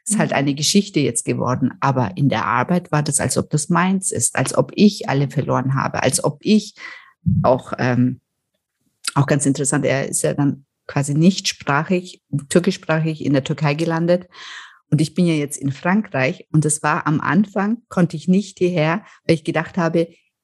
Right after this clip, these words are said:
Speaker 1: ich sterbe, also ich spreche die Sprache nicht, das
Speaker 2: Mhm.
Speaker 1: klappt auf keinen Fall. Und es kam von ihm.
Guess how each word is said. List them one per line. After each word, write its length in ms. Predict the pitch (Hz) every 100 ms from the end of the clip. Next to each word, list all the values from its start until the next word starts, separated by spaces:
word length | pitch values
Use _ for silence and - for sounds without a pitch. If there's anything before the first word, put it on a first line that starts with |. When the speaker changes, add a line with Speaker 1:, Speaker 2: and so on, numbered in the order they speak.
| _ _ _ _ _ -
Speaker 1:
ich 120 | -
sterbe, 380 | - 160 156 135
also 180 | 139 -
ich 180 | 143 -
spreche 400 | - 160 160 -
die 80 |
Sprache 460 | 143 - 175 180 180
nicht, 320 | 170 156 -
das 160 | 139 226
Speaker 2:
Mhm. 100 | 220
Speaker 1:
klappt 380 | 208 190 185 - - _
auf 160 | 151 -
keinen 360 | - 190 196 165
Fall. 260 | 156 170 - - -
Und 80 | 165
es 120 | 143
kam 220 | 170 143
von 240 | - 190
ihm. 320 | 185 285 247